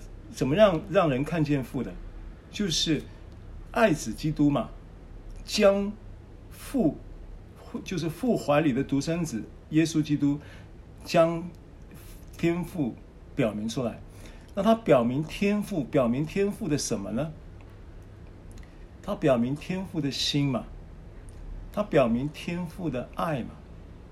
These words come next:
他表明天父的本性嘛，是不是呢？好，所以当你在拿着这一把耶稣基督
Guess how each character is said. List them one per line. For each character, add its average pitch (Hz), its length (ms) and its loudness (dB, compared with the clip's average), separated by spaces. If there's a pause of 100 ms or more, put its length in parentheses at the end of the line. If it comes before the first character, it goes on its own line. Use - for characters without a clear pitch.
(640)
他 104 140 -2
表 120 300 2
明 123 220 0
天 190 420 -6
父 180 280 -4
的 120 260 0 (640)
本 113 240 -2
性 151 400 0
嘛， - 80 -12 (1400)
是 - 160 -8
不 180 60 -4
是 170 160 -2
呢？ 139 200 4 (840)
好， 135 100 0
所 226 200 2
以 240 100 4
当 240 380 4
你 139 140 6
在 180 320 4 (300)
拿 147 400 4
着 151 300 2
这 202 220 0
一 185 120 -2
把 113 340 0 (760)
耶 190 160 0
稣 202 180 -4
基 180 160 -6
督 170 380 0